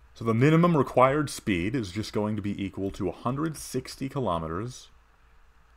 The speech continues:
divided by one point two five hours, which if we put into a calculator,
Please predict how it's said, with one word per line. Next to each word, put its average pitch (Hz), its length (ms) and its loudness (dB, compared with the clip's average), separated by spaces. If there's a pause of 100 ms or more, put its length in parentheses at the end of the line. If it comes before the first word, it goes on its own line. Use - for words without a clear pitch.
(640)
divided 107 560 4
by 92 100 4
one 92 380 0
point 117 280 -6
two 104 200 -4
five 85 420 -4
hours, - 480 -2 (560)
which - 220 -6
if 101 80 -8
we - 20 -10
put - 80 -4
into 90 240 0
a 87 40 0
calculator, 139 600 2